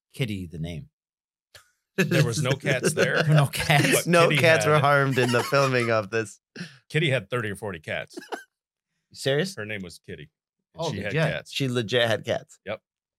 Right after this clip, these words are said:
Speaker 1: Okay.
Speaker 2: Yep.
Speaker 3: <laughs> Kitty.
Speaker 2: Awesome. I mean, she,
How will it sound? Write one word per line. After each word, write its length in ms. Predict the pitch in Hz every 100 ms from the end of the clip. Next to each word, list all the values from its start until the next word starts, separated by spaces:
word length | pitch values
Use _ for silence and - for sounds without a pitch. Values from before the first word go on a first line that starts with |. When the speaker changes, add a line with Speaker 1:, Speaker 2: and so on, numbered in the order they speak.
| _ - 123 - 143
Speaker 1:
Okay. 320 | 151 170 151
Speaker 2:
Yep. 280 | 123 135 - _
Speaker 3:
<laughs> 120 | -
Kitty. 340 | 160 170 - _
Speaker 2:
Awesome. 380 | 123 135 - 80
I 80 | 90
mean, 140 | 95
she, 320 | 82 107 95